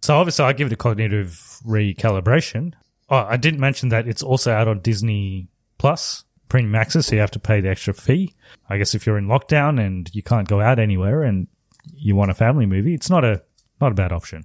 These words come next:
It's also the last movie that they've got in terms of the Disney Plus Plus theatrical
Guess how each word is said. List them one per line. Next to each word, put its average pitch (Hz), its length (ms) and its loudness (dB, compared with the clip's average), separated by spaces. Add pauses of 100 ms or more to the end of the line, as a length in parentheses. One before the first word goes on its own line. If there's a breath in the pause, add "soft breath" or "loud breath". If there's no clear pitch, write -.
(100)
It's 131 160 -4
also 185 240 0
the 135 140 -2
last 110 580 -4
movie 110 360 0
that 98 300 0 (120)
they've 110 280 2
got 120 300 2
in 127 100 0
terms 110 280 0
of 90 100 -4
the 98 160 2
Disney 110 300 2
Plus - 360 0
Plus - 340 -2
theatrical 104 800 0